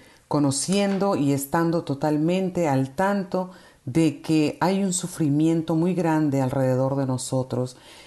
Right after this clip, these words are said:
Este virus que se está moviendo por todo el mundo está causando mucho dolor. Y les decía también de que casi nunca pregunto a Dios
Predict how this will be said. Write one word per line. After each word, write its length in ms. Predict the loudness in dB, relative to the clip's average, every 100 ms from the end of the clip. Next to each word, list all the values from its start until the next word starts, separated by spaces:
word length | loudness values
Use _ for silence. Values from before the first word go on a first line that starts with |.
| -20 -20 -2
Este 600 | 0 0 0 0 2 0
virus 580 | -2 0 2 2 0 -4
que 120 | -6
se 100 | -6
está 200 | -4 -2
moviendo 720 | 0 2 2 2 2 2 0 -4
por 160 | -6
todo 260 | -2 0 2
el 100 | 2
mundo 540 | 2 2 2 -2 -4 -12 -20 -20 -20 -2
está 400 | -2 0 -2 0
causando 560 | 0 -2 0 0 0
mucho 360 | 0 0 -2 -2
dolor. 460 | 0 0 0 -2 -8 _ -20 -20 -20 _ -2
Y 720 | 0 2 2 0 0 -2 -6 _ _ _ -2
les 260 | 0 2
decía 520 | 2 0 0 2 2 0
también 640 | -2 -2 -2 -2 -2 -2
de 220 | 0 -2
que 400 | 0 0 0 -6 -18 _ _ _ _ _
casi 400 | -4 -2 0 0
nunca 600 | 0 2 0 0 0 -2 -2
pregunto 640 | 0 2 2 0 0 -2
a 80 | -2
Dios 500 | 0 -2 -2 -4 -8